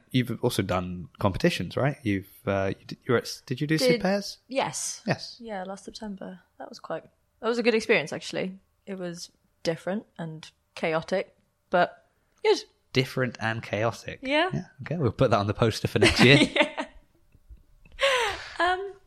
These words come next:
Speaker 2: no, it was very good fun, and it was good to see, like, all shapes and sizes of people just getting on with it and having a good time.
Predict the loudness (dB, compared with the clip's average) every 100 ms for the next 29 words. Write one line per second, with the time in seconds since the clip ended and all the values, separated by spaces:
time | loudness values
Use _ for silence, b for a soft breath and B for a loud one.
0 | -2 2 4 2 0 -2 2 4 4 2
1 | -8 -4 -4 0 0 0 -2 2 0 2
2 | -4 0 0 0 0 2 0 -6 -2 0
3 | 0 -6 -16 _ _ -6 -2 -2 -2 2
4 | 2 2 -4 -6 -6 -4 -4 -8 -18 -14
5 | -8 -6 -6 -10 -4 -2 -2 -6 -12 -8
6 | -8 -8 -8 -8 -6 -4 -4 -4